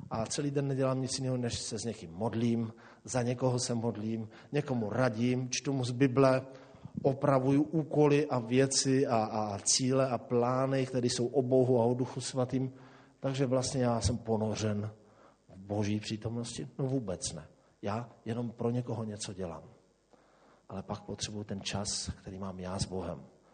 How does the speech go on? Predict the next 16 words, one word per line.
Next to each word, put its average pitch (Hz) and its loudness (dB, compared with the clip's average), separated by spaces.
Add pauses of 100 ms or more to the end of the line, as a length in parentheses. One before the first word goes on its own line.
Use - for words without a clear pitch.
(280)
A - -14
to - -10
je 120 -6
to 123 -8
osobní. 113 -4 (280)
A 104 -8
vidím, 120 -4
že 131 -4 (240)
když 120 -8
to 131 -6
nedělám, 131 0
tak 127 -8
vůbec 135 0 (1000)
nějak 147 -6
nemám 170 -4
nadšení, 156 -2